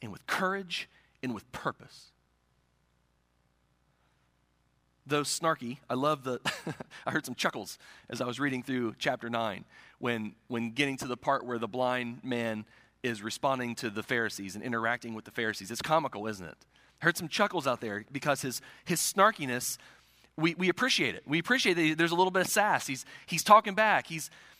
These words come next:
he's got the presence of mind and the sharpness of wit to be able to, to banter with, with these experts.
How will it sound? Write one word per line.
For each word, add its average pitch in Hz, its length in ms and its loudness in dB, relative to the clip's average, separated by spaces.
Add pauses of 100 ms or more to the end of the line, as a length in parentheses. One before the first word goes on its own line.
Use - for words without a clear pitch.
(180)
he's 185 160 0
got - 180 6
the 202 60 -6
presence 220 380 0
of 202 80 2
mind 180 420 4
and 135 120 0
the 131 80 -2
sharpness 190 520 2
of 180 120 2
wit 160 360 2 (240)
to 175 100 -4
be 180 80 4
able 190 180 4
to, 165 160 4
to - 140 0
banter 180 480 2
with, 143 260 0 (220)
with 160 180 2
these 196 400 0
experts. - 800 0